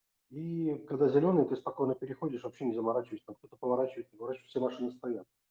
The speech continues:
И мне это нравится. Пока красная фаза не удлинили, пока ее не нарастили,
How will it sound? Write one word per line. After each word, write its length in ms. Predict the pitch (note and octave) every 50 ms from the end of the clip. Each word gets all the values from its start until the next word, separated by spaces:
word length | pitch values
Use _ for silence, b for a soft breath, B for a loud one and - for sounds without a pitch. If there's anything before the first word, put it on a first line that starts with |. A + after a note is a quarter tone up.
| _ _ _ _ _ _ _ _
И 240 | A#2+ B2 C3 B2+ B2
мне 160 | A#2+ C#3 F3
это 100 | F3 D#3 D3
нравится. 380 | C#3 B2+ A2 G2+ G2 - - _
Пока 220 | - C3 C#3 D3 C#3+
красная 340 | - D3 C#3+ - - D3+ C#3+
фаза 260 | - C#3+ A2+ A2 A2+
не 120 | A2 A#2+ B2
удлинили, 460 | B2 B2 C3+ D3+ F#3 A3 G3 C3+ A2
пока 320 | - - A2 - - A2+
ее 180 | G#2 G#2 G#2+ G#2
не 140 | G2 G2+ G#2
нарастили, 600 | G#2+ A2 A2+ B2 - _ - G3+ F#3 D3+ G#2